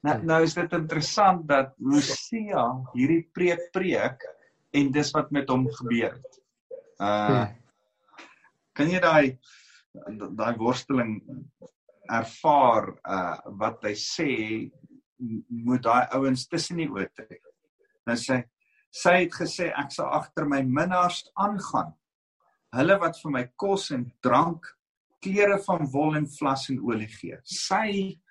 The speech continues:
Speaker 1: jaag hulle, hulle jaag haar nie, sy jaag hulle.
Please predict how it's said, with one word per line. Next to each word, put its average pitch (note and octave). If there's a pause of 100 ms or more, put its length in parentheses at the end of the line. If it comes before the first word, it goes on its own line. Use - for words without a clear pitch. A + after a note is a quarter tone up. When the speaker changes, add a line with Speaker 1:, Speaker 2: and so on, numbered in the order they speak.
(280)
Speaker 1:
jaag C3+
hulle, B2+
hulle F#3+
jaag D#3
haar C#3+
nie, A#2
sy E3
jaag D#3
hulle. D#3+